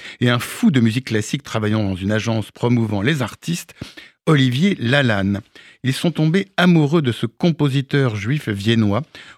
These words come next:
aujourd'hui tombé dans l'oubli, il y a quelques années, et aujourd'hui, le fruit de leur recherche paraît au grand jour, et en particulier sous la forme d'un double album discographique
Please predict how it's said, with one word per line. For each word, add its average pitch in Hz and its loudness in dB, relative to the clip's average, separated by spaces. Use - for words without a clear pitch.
aujourd'hui 135 2
tombé 131 2
dans 117 2
l'oubli, 104 0
il 104 -4
y 95 -6
a 98 -10
quelques 107 -6
années, 170 -2
et 208 -2
aujourd'hui, 113 -2
le 110 -4
fruit - -6
de 143 0
leur 107 -2
recherche 127 -4
paraît 120 -4
au 135 0
grand 104 -2
jour, 110 -4
et 170 4
en 147 2
particulier 117 -4
sous 143 -4
la 110 -2
forme 143 -2
d'un 101 -2
double 135 -2
album 117 -2
discographique 110 -6